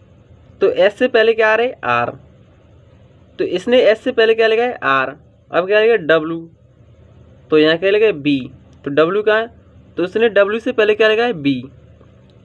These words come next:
अब देखें ई, तो ई यहाँ क्या लिखा है? D, तो ई से पहले क्या लिखा है?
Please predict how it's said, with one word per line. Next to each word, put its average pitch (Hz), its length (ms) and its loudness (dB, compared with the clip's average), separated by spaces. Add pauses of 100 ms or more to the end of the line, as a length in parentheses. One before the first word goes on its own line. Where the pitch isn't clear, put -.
(160)
अब 170 120 0
देखें 208 280 0 (140)
ई, 190 280 -12 (920)
तो - 80 -2
ई 170 460 -6
यहाँ 147 180 2
क्या 196 120 0
लिखा 220 120 4
है? 220 100 4
D, 165 300 -4 (120)
तो - 60 -10
ई 190 140 -8
से 233 140 0
पहले 214 220 2
क्या 214 140 -2
लिखा 214 160 0
है? 269 200 -4